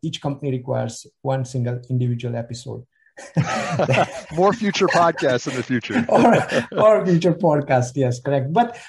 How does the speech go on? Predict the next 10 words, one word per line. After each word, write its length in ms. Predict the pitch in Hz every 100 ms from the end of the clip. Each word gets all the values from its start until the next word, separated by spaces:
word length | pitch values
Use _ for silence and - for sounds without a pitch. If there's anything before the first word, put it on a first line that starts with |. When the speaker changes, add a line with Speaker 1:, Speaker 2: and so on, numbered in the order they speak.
| 139
Speaker 1:
but 140 | 220 -
certainly 360 | 226 233 226
we 160 | 202 202
will 140 | 190
go 280 | 170 151 180
over 160 | 170 160
very, 360 | 156 160 143 143 -
very 200 | 147 143
briefly 800 | 117 117 139 139 147 143 139 135
for 220 | 131 123